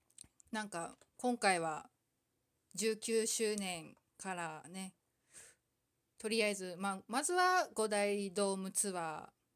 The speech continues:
ー回って、来年、まあ、どこ、どこやるんだろうな。多分、私の予想ではアリーナ入れてくんじゃないかなっていう感じですな。うん。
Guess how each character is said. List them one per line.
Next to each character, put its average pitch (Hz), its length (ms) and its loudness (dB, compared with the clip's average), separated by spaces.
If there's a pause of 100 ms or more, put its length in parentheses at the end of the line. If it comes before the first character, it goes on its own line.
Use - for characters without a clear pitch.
(240)
ー 190 140 -2
回 180 120 -2
っ 170 40 -8 (120)
て、 175 360 -6 (680)
来 254 240 4
年、 262 400 2 (880)
ま 220 420 2
あ、 - 60 -16 (360)
ど 214 100 -6
こ、 302 180 -4 (160)
ど 247 120 -8
こ 339 100 -10
や 302 100 -2
る 294 140 -6
ん 254 60 -2
だ 262 100 2
ろ 233 120 0
う - 20 -2
な。 240 260 -2 (840)
多 339 100 0
分、 294 260 2
私 330 380 4
の 349 60 0
予 320 120 2
想 320 200 2
で 196 100 4
は 185 80 4
ア 185 60 2
リ 220 100 0
ー 226 40 0
ナ 196 80 -2
入 180 120 -2
れ - 20 -8
て 196 120 -4
く 196 100 -6
ん 190 60 -4
じ 175 60 -6
ゃ 165 40 -6
な 185 140 -4
い - 20 -8
か 175 140 -6
な 320 280 4
っ - 40 -10
て 202 100 -2
い 175 40 0
う 165 40 -4
感 165 220 -10
じ 160 100 -12
で 165 140 -8
す 185 100 -8
な。 247 260 -4 (200)
う 196 40 -6
ん。 185 500 -4